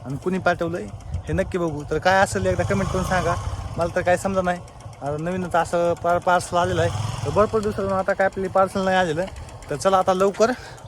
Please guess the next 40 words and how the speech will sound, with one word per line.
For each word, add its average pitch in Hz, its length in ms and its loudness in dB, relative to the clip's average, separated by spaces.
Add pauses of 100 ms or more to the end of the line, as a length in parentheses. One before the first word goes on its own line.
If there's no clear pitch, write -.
बघूया 180 340 2 (420)
ह्याच्यामध्ये 170 400 -4
काय 190 160 4
आहे 190 140 4
काय 185 180 -2
नाही. 190 180 0
आता 165 180 -8
डायरेक्ट 190 240 2
जाऊ 180 120 2
साक्षीकडे, 196 480 0 (360)
तिकडं 180 180 -4
उकलू 202 360 -2 (280)
आणि 190 300 -2 (520)
बघू 185 320 0
का-, - 380 -4
आणि 170 140 2
तुम्हाला 180 240 0
सगळं 202 200 2
दाखवतो 190 360 2
उकलून 190 280 -4
काय 190 260 2
आहे 185 140 2
काय 180 220 2
नाही. 196 180 -4 (380)
बघा, 170 200 0
आम्ही 175 140 -2
दोघं 180 180 -2
जण 170 100 -4
आलतो 165 280 0
गाडीवर. 175 380 2
तर - 400 -8 (680)
चला 190 160 4
आता 190 220 2 (1160)
डायरेक्ट 190 320 2 (1000)
बघूया. 170 400 4
आता 165 140 2
आपलं 175 200 2
घेतलेलं 180 320 -2
आहे 185 100 -2
पार्सल. 185 380 4